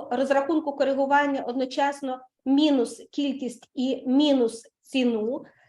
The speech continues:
М, машина помножила мінус на мінус, дала плюс і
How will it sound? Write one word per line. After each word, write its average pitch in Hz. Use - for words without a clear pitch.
М, 240
машина 311
помножила 285
мінус 262
на 240
мінус, 262
дала 233
плюс 269
і 285